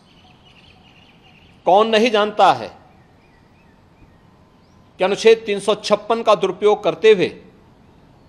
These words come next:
नब्बे बार कांग्रेस ने विभिन्न राज्यों की सरकारों को, लोकतांत्रिक तरीके से चुनी गई सरकारों को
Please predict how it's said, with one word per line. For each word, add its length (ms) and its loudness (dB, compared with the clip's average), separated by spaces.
नब्बे 520 4
बार 560 4
कांग्रेस 580 4
ने 260 -6
विभिन्न 320 0
राज्यों 500 0
की 180 -10
सरकारों 640 -4
को, 280 -8
लोकतांत्रिक 720 -6
तरीके 340 -6
से 120 -8
चुनी 260 -8
गई 140 -6
सरकारों 580 -6
को 160 -10